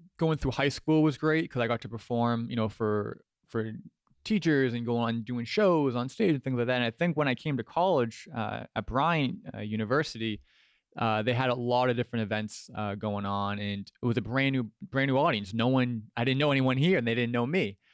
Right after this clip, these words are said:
Um, so they didn't grow up seeing me perform magic, which I think was, was great because I got to perform to people that didn't know me. Um, so I did, I did Mister Bryant, you know, with the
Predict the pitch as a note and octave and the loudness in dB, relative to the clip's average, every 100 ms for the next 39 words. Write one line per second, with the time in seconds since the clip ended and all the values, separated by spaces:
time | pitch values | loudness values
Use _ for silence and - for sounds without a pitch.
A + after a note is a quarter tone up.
0 | _ _ - A#2+ A#2 A2 - B2+ C#3+ C#3 | _ _ -2 0 0 0 -2 2 2 2
1 | A#2+ - A#2+ A2 B2+ D3+ - - - B2+ | 0 -2 2 2 2 0 -4 -12 -4 -2
2 | B2+ A#2 G#2+ - A2 G#2+ C#3+ G3 D#3 G#2 | 0 -2 -4 -6 -4 -2 -2 -2 -4 -4
3 | A2 - G#2+ - A2 G#2+ G2+ - - G2 | -4 -2 -4 -4 -4 -2 -2 -4 -6 -6
4 | - C3 B2 A2 G2+ G#2 - G#2 - B2+ | -4 -4 -4 -6 -6 -6 -6 -10 -4 0
5 | B2+ A2 - G#2+ G2+ G2+ F#2+ F#2 _ _ | 0 0 -4 -4 0 0 0 -4 _ _
6 | _ G#2+ G2+ G2 A#2+ A#2 - A2 _ _ | _ -4 -2 0 0 0 -4 -14 _ _
7 | _ - A#2 A2+ G#2+ G2+ G2 G2 - _ | _ -2 0 2 2 0 -2 -6 -12 _
8 | - - B2 A2+ B2 A#2+ A#2+ C3 B2 - | -4 0 2 2 0 0 0 0 0 -4
9 | A#2 A#2 A2+ A#2 A#2 A2+ - A2 G#2+ G#2 | -2 0 0 2 0 -2 -6 -4 0 -2
10 | G2+ G2+ G2 G2 G#2 | -2 -2 -2 -4 -8